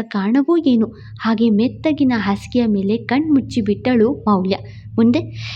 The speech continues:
ಕತೆ ಹೇಗೆ ಅನ್ನಿಸ್ತಿದೆ ಅಂತ ಕಾಮೆಂಟ್ ಮಾಡಿ ಹೇಳಿ ಆಯ್ತಾ? ಇದು ವಿಭಿನ್ನವಾಗಿ ಹೋಗುವಂಥ ಎರಡು ಜೋಡಿಯ ಕತೆ. ಒಂದು ಜೋಡಿ ಬಗ್ಗೆ ಮಾತ್ರ ಈಗ ಸಾಕ್ತದೆ, ಇನ್ನು ಎರಡು ಮೂರು ಎಪಿಸೋಡ್ ಆದ್ಮೇಲೆ ಮತ್ತೊಂದು ಜೋಡಿ ಜಾಯಿನ್ ಆಗುತ್ತೆ. ಆ ಜೋಡಿ ಅಂತೂ ನಿಮ್ಗೆ ಅಚ್ಚುಮೆಚ್ಚಿನ ಜೋಡಿ ಆಗತ್ತೆ.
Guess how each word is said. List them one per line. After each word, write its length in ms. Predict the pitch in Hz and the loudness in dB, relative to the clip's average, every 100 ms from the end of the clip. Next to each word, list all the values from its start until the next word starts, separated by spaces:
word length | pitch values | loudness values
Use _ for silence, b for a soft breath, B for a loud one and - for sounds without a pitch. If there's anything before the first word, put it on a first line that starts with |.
| B - | B 0
ಕತೆ 240 | 339 381 | 2 4
ಹೇಗೆ 280 | 381 320 330 | 4 4 4
ಅನ್ನಿಸ್ತಿದೆ 400 | 277 262 262 240 | 4 4 0 0
ಅಂತ 180 | 226 214 | 0 0
ಕಾಮೆಂಟ್ 500 | 269 233 220 269 277 | -2 0 2 4 2
ಮಾಡಿ 180 | 226 226 | 2 0
ಹೇಳಿ 280 | 233 208 214 | 0 2 2
ಆಯ್ತಾ? 340 | 196 180 214 B B - | 2 0 -4 B B -2
ಇದು 220 | 247 349 | 2 4
ವಿಭಿನ್ನವಾಗಿ 880 | 285 233 262 339 370 392 330 262 285 | 4 2 6 8 8 6 6 4 4
ಹೋಗುವಂಥ 500 | 277 226 214 220 220 | 4 2 0 0 0
ಎರಡು 420 | 285 214 233 311 330 | 0 2 4 4 4
ಜೋಡಿಯ 380 | - 220 220 | 2 2 2
ಕತೆ. 540 | 240 214 - - _ _ | 0 -4 -8 -10 _ _
ಒಂದು 300 | 208 240 294 | 2 6 6
ಜೋಡಿ 340 | 330 254 262 269 | 4 4 4 4
ಬಗ್ಗೆ 220 | 262 269 | 4 4
ಮಾತ್ರ 360 | 233 247 - | 4 2 2
ಈಗ 160 | 349 311 | 0 2
ಸಾಕ್ತದೆ, 680 | - 233 - 208 202 - - - | 0 -2 -2 -4 -4 -8 -10 0
ಇನ್ನು 180 | 220 214 | 4 6
ಎರಡು 260 | 233 294 | 6 6
ಮೂರು 200 | 311 294 | 6 4
ಎಪಿಸೋಡ್ 440 | 226 214 254 277 254 | 0 0 2 2 2
ಆದ್ಮೇಲೆ 360 | 226 233 240 | 2 0 0
ಮತ್ತೊಂದು 460 | 247 240 247 320 294 | 2 0 2 4 6
ಜೋಡಿ 280 | 226 226 254 | 6 4 2
ಜಾಯಿನ್ 300 | 214 208 214 | 2 2 2
ಆಗುತ್ತೆ. 640 | 202 196 202 - - - | 2 -2 -4 -10 -14 -6
ಆ 160 | 190 240 | 0 2
ಜೋಡಿ 300 | 277 349 339 | 4 6 6
ಅಂತೂ 220 | 320 311 | 4 4
ನಿಮ್ಗೆ 240 | 330 262 330 | 4 4 2
ಅಚ್ಚುಮೆಚ್ಚಿನ 1120 | - - 311 320 - - 370 302 - 277 262 | -4 -4 -2 -2 -2 4 6 6 4 4 2
ಜೋಡಿ 280 | 247 220 208 | 2 2 2
ಆಗತ್ತೆ. 340 | 202 190 190 | 2 0 -4